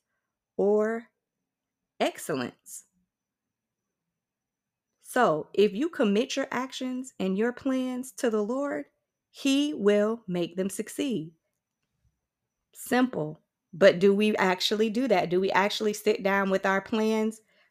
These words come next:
write it out, and present it before the Lord and ask Him what it is that we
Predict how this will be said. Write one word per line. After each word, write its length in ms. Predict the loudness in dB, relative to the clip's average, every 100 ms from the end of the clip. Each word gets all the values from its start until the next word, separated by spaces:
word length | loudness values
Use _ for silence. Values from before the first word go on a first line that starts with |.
| 0
write 280 | 4 6
it 100 | 6
out, 360 | 4 2 0 -4
and 160 | -4 -2
present 320 | 0 0 0
it 100 | 0
before 280 | -2 2 2
the 140 | 4
Lord 360 | 0 0 0 -2
and 140 | -4 -6
ask 340 | -2 -2 -2
Him 320 | -2 0 0 -4 -10 -20 _
what 280 | -8 2 4
it 100 | 6
is 240 | 6 4 2
that 200 | 0 0
we 340 | 0 -2 -6